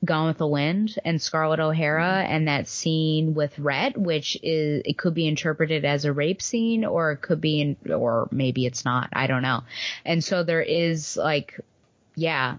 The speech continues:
Speaker 1: is she unconscious? Is she conscious? Has she, like, given up? And now she's, like, ki-, kind of, I don't know. It's,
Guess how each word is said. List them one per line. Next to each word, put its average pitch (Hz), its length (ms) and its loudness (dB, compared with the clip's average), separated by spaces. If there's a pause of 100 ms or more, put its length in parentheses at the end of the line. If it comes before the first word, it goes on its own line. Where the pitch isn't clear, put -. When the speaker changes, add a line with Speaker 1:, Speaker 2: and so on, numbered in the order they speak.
(140)
Speaker 1:
is 170 140 2
she 175 140 0
unconscious? 247 800 0
Is 165 240 -4
she 156 840 2
conscious? 185 500 0
Has 165 200 2
she, 151 260 0
like, 131 360 0 (720)
given 147 340 0
up? 277 420 -2
And 165 480 -2
now 165 300 0
she's, 147 380 -2
like, 135 500 0 (500)
ki-, - 400 -2
kind 196 440 -2
of, 262 240 -2
I 190 140 -2
don't 190 140 0
know. 139 400 0 (800)
It's, 180 380 -2